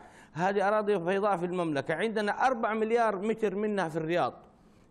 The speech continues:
تمام، فهذه كمان أيضا كارثة، لابد نحن نهتم بحاجتين اثنين، العقار عبارة عن أراضي ومباني، نحن اهتمينا الآن بالم-، بالأراضي،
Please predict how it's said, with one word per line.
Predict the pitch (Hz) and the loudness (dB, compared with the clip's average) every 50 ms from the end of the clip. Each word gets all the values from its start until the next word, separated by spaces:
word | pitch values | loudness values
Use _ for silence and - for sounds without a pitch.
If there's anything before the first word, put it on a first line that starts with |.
| - - | -6 -2
تمام، | 175 170 185 190 185 | -2 0 0 0 0
فهذه | 147 156 165 160 190 214 214 220 208 | -2 -2 0 0 0 0 0 0 0
كمان | 185 - 185 185 190 190 190 185 180 | 0 0 -2 0 0 0 0 0 -2
أيضا | - 170 196 196 180 160 165 156 | -2 -2 -2 -2 0 -2 -2 -4
كارثة، | 135 - 180 175 175 170 165 156 165 165 | -4 -2 -2 0 0 0 0 0 0 0
لابد | 165 170 175 180 214 233 196 202 | 2 2 2 0 0 -2 -2 -2
نحن | 180 180 190 | -4 -2 -2
نهتم | 190 175 170 - 202 190 180 | -2 -2 -2 -2 -2 -2 -2
بحاجتين | 170 151 156 175 165 147 165 131 165 156 143 131 | -2 -2 -2 -2 0 0 -2 0 0 -2 -2 -4
اثنين، | 117 - - 117 107 98 - - - - - - - 131 | -6 -6 -8 -8 -8 -8 -8 -14 -20 -20 -20 -10 -6 -2
العقار | 156 147 156 175 - - 226 240 247 247 240 - - - - - - - | 0 0 0 0 0 0 2 2 4 4 2 0 -4 -14 -20 -16 -6 -4
عبارة | 160 175 175 202 196 175 165 | -2 0 2 2 2 2 2
عن | 147 151 165 160 | 0 0 -2 -2
أراضي | 143 160 170 180 185 180 175 170 | -2 -2 0 0 0 0 0 0
ومباني، | 160 151 143 131 139 131 123 113 107 95 85 - - | 0 -2 -2 -2 -2 -2 -2 -2 -4 -6 -8 -10 -8
نحن | 120 143 143 165 | -8 -6 -6 -6
اهتمينا | 156 147 - 190 202 214 226 214 208 | -6 -4 -2 -2 -2 -2 -2 -2 -2
الآن | 190 175 180 202 190 180 | -2 -2 -2 -2 -2 -2
بالم-، | 175 175 175 175 170 165 151 | -2 -2 -2 -2 -2 -2 -2
بالأراضي، | 151 165 156 147 160 175 175 175 170 170 170 160 | -4 -4 -2 -2 0 2 2 2 2 0 -2 -4